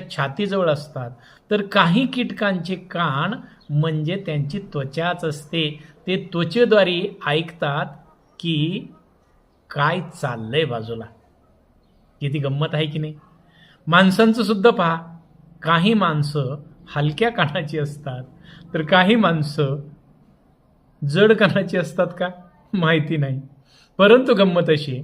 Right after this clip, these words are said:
की काही माणसांना कमी आवाज ऐकता येतो,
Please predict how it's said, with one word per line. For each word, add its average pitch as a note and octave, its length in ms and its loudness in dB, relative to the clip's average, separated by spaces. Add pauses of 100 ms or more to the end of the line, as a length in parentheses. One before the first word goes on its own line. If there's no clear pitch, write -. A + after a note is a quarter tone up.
(400)
की F3 120 -4
काही F#3 240 2
माणसांना D3+ 600 -2 (800)
कमी F#3+ 500 0
आवाज C#3+ 360 -2 (120)
ऐकता C3+ 360 -6
येतो, B2+ 440 -8